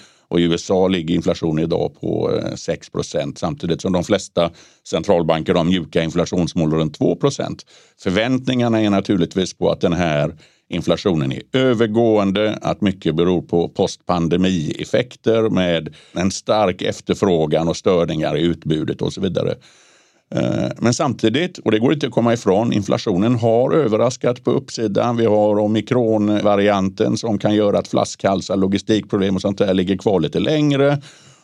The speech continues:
Och, eh, löntagarna har börjat ställa krav, eh, åtminstone i U S A. Vi ser strejker i Tyskland. Det kommer bli extremt intressant de närmsta sex till åtta månaderna att se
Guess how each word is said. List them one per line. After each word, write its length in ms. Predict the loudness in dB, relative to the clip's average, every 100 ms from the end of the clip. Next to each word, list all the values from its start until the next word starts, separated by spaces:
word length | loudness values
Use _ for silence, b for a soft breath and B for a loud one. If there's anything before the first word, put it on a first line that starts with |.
| B
Och, 480 | 0 2 4 2 0
eh, 300 | 0 0 2
löntagarna 800 | 2 2 2 2 4 4 2 2
har 200 | 0 0
börjat 280 | 2 0 0
ställa 280 | -2 0 0
krav, 540 | 0 2 2 2 0
eh, 160 | -2 -2 0
åtminstone 380 | -2 0 2
i 40 | 2
U 220 | 2 0
S 180 | -2 0
A. 160 | 0 0
Vi 80 | -2
ser 140 | -6
strejker 560 | -8 -2 0 0 -2 -2
i 80 |
Tyskland. 680 | -2 -2 -2 -4 -2 0 -2 B B B
Det 160 | -2 0
kommer 260 | 2 2
bli 200 | 2 0 -2
extremt 720 | -6 -4 -2 0 0 0 0
intressant 960 | -2 0 -2 -2 -2 0 0 -2 -8 -2
de 200 | 2 2
närmsta 380 | 2 0 -2 -4
sex 400 | -4 -8 -8 -4
till 100 | -4
åtta 260 | -2 0
månaderna 580 | 2 2 0 -2 -2 0
att 260 | -2 -2 -4
se 420 | -4 -2 -2